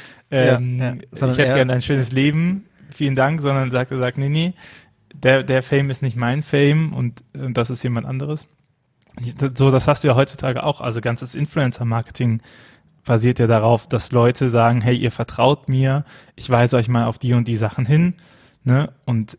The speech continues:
Speaker 2: äh, dieses Zeugnis abgeben für Sachen, von denen man überzeugt ist.
Speaker 1: Nur, dass die Geld
Speaker 2: Das
Speaker 1: dafür kriegen. Johannes hat vermutlich nicht so viel verdient damit.
Speaker 2: <laughs> Er hat seinen, ähm, Kopf verloren, hab ich gehört.
Speaker 1: Ja.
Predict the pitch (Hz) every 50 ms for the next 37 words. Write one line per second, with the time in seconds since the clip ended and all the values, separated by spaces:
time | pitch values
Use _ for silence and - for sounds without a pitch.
0 | _ - - 98 - 120 120 113 - - - - 131 139 - - 139 123 - -
1 | 127 - - - 131 123 127 127 131 131 131 131 131 127 - - - 131 117 120
2 | 120 117 131 127 - - 127 123 123 120 123 117 113 117 - - 127 120 120 110
3 | - - - 143 147 147 - - - - 147 147 - - - _ _ _ _ _
4 | _ _ 139 131 117 135 127 - - 135 117 - 127 123 147 - 123 110 - -
5 | 113 104 104 107 107 117 127 123 120 - - 131 120 113 113 120 - 123 117 -
6 | - 120 - 117 101 - 117 98 120 104 104 101 120 - 113 107 - _ _ _
7 | _ _ _ _ _ _ _ _ _ - - 98 98 98 92 92 92 117 113 113
8 | - 117 113 113 113 113 110 110 110 110 104 107 - - 151 - - 113 104 110
9 | 107 104 101 95 107 107 98 - 123 104 98 104 110 - 147 131